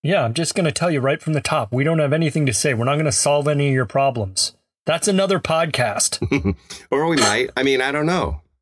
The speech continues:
Speaker 2: I don't know. I
Speaker 1: Oh.
Speaker 2: guess it, if your problems are really, uh, like, that, I don't know, simple. If you,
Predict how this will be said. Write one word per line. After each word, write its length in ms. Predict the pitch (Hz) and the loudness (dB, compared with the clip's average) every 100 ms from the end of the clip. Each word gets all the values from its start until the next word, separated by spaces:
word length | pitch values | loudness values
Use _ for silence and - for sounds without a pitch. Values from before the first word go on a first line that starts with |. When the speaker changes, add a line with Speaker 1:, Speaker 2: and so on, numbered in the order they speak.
| _ | _
Speaker 2:
I 100 | 107 | -2
don't 140 | 113 123 | 0 2
know. 180 | 135 82 | 0 0
I 60 | 95 | 2
Speaker 1:
Oh. 80 | 113 | 2
Speaker 2:
guess 180 | 107 | 2
it, 160 | 110 104 98 | 0 -2 -2
if 180 | 107 104 | -2 0
your 100 | 95 | 0
problems 480 | - 117 113 98 | 0 0 2 2
are 100 | 92 | 2
really, 340 | 87 98 87 82 _ _ _ _ _ _ _ _ _ - | 2 2 2 0 _ _ _ _ _ _ _ _ _ -6
uh, 280 | 69 - 90 - | -2 0 -2 -4
like, 480 | - 92 82 - - _ _ _ _ _ _ _ _ _ _ _ | -2 0 0 -4 -20 _ _ _ _ _ _ _ _ _ _ _
that, 480 | 82 87 90 90 - - _ _ _ - | -4 0 0 -2 -4 -14 _ _ _ -4
I 80 | |
don't 120 | 90 98 | -2 0
know, 100 | 85 | 0
simple. 560 | - 101 104 143 147 - | 0 0 0 -2 -2 -2
If 180 | 98 | -2
you, 100 | 98 | -2